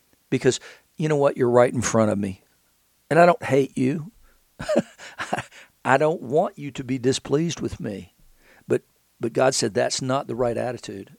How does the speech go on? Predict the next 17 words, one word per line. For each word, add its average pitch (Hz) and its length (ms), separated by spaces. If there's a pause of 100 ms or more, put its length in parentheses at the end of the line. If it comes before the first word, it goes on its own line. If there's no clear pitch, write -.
And 117 120
that's 127 220
what 139 220
Paul's 156 260
saying 120 240
is, 117 180 (240)
is, 120 200
"Look, 160 380
I, - 140 (120)
you 139 140
know, 151 160
I'm 147 140
not 170 140
trying 151 220
to 143 60
please 170 380
them. 107 380